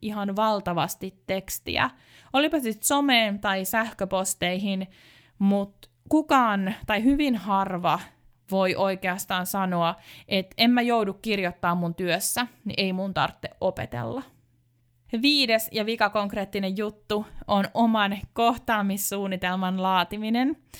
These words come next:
Tää on tosi makea tehtävä, ja mä oon kokenut, että tästä on ollut mulle itselleni tosi paljon apua. Kirjaa siis ylös, miten sun yrityksessä kohdataan ihminen. Sä voit miettiä ihan tosi käytännöllisiä juttuja.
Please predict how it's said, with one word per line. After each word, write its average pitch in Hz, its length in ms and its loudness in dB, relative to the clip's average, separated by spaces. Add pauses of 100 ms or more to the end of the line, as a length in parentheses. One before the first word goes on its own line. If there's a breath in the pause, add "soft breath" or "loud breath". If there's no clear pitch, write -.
(360 loud breath)
Tää 262 280 4
on 226 340 -2 (420)
tosi 226 300 2
makea 190 460 0
tehtävä, 196 600 0
ja 233 100 2
mä 214 120 0
oon 202 100 -2
kokenut, 208 340 -2
että 196 160 -4
tästä 226 200 -4
on 196 60 -2
ollut 190 220 -2
mulle 190 260 -2
itselleni 196 580 -4
tosi 220 400 -2
paljon 175 420 -2
apua. 196 440 -4 (220)
Kirjaa 330 320 2
siis 247 400 0
ylös, 233 440 2
miten 247 400 2
sun 196 240 -4
yrityksessä 202 680 -4
kohdataan 190 840 -2
ihminen. 208 840 -2 (680 loud breath)
Sä 320 140 2
voit 302 160 0
miettiä 302 380 -2
ihan 277 240 0
tosi 311 380 0
käytännöllisiä 196 920 0
juttuja. 214 680 0